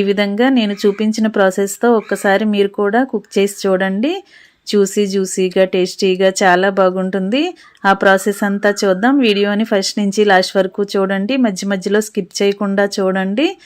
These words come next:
ఈ రెసిపీ అనేది ప్రసాదంలాగా కూడా సర్వ్ చేసుకోవచ్చు, లేదంటే మార్నింగ్ టైంలో కానీ, ఈవినింగ్ టైంలో కానీ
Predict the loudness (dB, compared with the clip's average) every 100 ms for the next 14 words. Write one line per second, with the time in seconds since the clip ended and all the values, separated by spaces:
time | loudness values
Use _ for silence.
0 | -20 -20 _ _ 0 4 4 2 0 0
1 | 0 -2 -2 -2 2 2 2 2 2 0
2 | 2 2 0 -2 0 2 2 2 -4 -20
3 | _ 0 2 2 0 -2 -2 0 0 0
4 | 0 2 4 2 0 -2 -4 -4 -6 -10
5 | _ _ _ -4 0 2 0 0 0 -2
6 | 0 -2 0 -2 -2 -2 -2 -2 -2 -2
7 | 0 0 0 0 0 -2 -2 -2